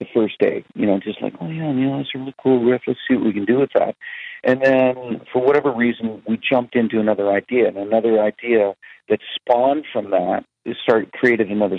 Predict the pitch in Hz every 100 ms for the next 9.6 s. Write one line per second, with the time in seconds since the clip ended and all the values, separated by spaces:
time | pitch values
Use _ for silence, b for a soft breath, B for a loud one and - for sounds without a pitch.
0 | - - 131 104 - _ - - 123 120
1 | 147 190 - - 120 - 175 165 120 -
2 | _ 131 127 117 143 160 175 139 123 -
3 | 117 107 104 90 113 110 107 95 104 110
4 | 143 - - - 131 147 101 104 _ -
5 | 117 120 - 120 113 110 101 101 104 117
6 | 107 98 B B B 131 117 113 - 123
7 | 104 113 113 - 104 107 101 98 117 117
8 | - 110 98 120 110 - - - 113 107
9 | 104 101 107 139 143